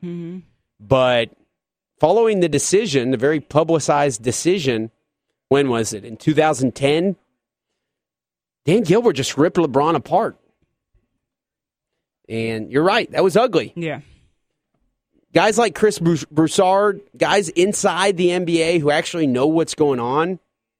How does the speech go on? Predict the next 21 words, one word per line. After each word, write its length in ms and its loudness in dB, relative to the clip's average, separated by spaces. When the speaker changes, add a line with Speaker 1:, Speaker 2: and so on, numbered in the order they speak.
Speaker 2:
swear 400 0
to 200 0
it 120 -8
that 120 -2
it's, 300 -6
it's 200 -4
very 500 0
possible 640 0
and 80 -2
very 240 0
real 680 0
that 100 2
LeBron 520 0
would 120 0
be 140 2
open 320 0
to 60 0
going 280 -2
back 220 -6
to 100 -20
Cleveland. 440 -4